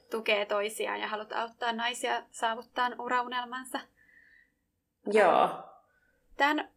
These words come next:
Speaker 1: kauden t-, tota, aiheena on erityisesti itsetunto ja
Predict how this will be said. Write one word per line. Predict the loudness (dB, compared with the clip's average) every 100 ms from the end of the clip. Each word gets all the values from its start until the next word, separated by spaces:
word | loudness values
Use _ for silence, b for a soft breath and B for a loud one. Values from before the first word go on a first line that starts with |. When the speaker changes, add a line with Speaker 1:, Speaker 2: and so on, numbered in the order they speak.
| 0
Speaker 1:
kauden | 6 6 8 4 2
t-, | _ -14 -14 -4
tota, | -2 2 2
aiheena | 6 6 8 8 6 6
on | 4
erityisesti | 2 2 -2 -4 -4 -4
itsetunto | -4 -4 -2 -4 -2 -2 -2 0 2
ja | 4 4